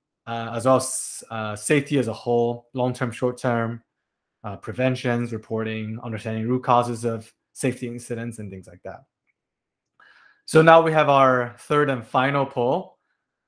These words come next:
on, uh, which function do you think,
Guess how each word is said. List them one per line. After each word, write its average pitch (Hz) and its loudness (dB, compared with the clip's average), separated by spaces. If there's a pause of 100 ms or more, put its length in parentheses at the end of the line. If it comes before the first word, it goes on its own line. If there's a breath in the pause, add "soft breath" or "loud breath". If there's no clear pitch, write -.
(140)
on, 120 -2 (880)
uh, 98 -16 (500)
which 139 -2
function 139 0 (180)
do 127 -8
you 120 -4
think, 120 -6